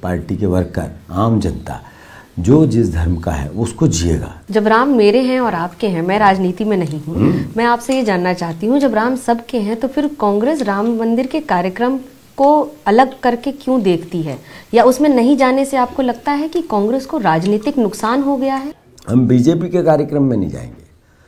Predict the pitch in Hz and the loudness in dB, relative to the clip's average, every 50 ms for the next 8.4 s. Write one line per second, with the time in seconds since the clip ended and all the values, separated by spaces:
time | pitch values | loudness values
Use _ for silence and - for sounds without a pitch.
0 | _ _ _ _ _ _ - 85 82 95 107 107 135 160 156 160 156 135 123 113 | _ _ _ _ _ _ -8 -4 -2 0 2 2 2 2 2 2 0 0 0 2
1 | 123 120 120 127 - 101 95 101 123 - - 90 95 92 98 135 143 143 143 143 | 2 2 0 0 0 0 0 0 0 -2 -4 -2 0 4 6 6 6 8 8 8
2 | 139 143 143 143 - - - - 101 95 92 - - - - _ - 107 120 - | 8 6 6 2 -2 -8 -4 0 0 0 0 -2 -6 -16 -14 _ -2 -2 -2 -2
3 | - - - 92 92 82 - - - 104 107 113 113 107 110 113 107 - - 90 | -2 -4 -2 -2 -2 -2 -4 -4 -2 0 0 2 0 -2 -2 -4 -4 -4 -4 -4
4 | 87 104 123 120 - - - - - - - - - _ - _ _ - - - | -4 -4 -6 -8 -10 -14 -20 -20 -20 -20 -20 -20 -20 _ -20 _ _ -20 -4 0
5 | 104 90 85 - - 98 104 117 117 - 107 87 76 76 76 69 78 69 67 64 | 2 2 2 2 4 4 4 4 4 2 0 0 0 0 0 -2 -2 -4 -4 -6
6 | 62 - 110 117 120 139 117 90 98 104 104 - - 123 110 98 90 95 95 - | -6 -6 -6 -4 -2 -2 -2 0 0 -2 -2 -2 -2 -2 -2 0 -2 -2 -4 -6
7 | - 107 104 - - 104 101 92 85 82 104 104 - - 104 95 92 101 101 95 | -6 -6 -4 -2 -2 0 0 0 0 -2 -2 -4 -4 -2 0 2 2 2 0 -2
8 | - - 62 - - - - | -4 -8 -10 -10 -12 -14 -20